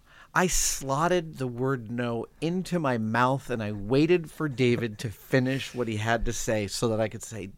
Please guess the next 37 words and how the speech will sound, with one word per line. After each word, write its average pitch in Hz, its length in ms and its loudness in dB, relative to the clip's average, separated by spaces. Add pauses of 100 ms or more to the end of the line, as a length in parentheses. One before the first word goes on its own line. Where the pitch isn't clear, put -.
(160)
"I'm 107 300 -4
not 113 260 0
interested." 87 600 -12 (420)
And 107 280 -4 (180)
he 113 160 -8
said, 110 200 -4
"We 107 100 -4
got 123 160 2
this 117 120 -6
spin-off 185 480 -2
idea. 147 280 0
I 123 40 -4
think 147 220 -4
it's - 160 -8
really 160 160 -4
great. 147 280 -2
I 107 100 -8 (100)
think 165 180 -6
you 180 60 -2
really 165 240 0
like 147 220 0
to, 139 140 -2 (180)
I 123 80 0
think - 280 -4
you'd 208 120 -4
really 196 260 8
like 180 340 6
it. 131 140 2 (320)
It's 123 180 -2
called 123 400 2
Mythbusters 147 840 2
Junior." 131 640 0 (540)
And 123 120 0
it - 120 -8
stopped - 640 0
my 123 160 -2
clock. - 540 -8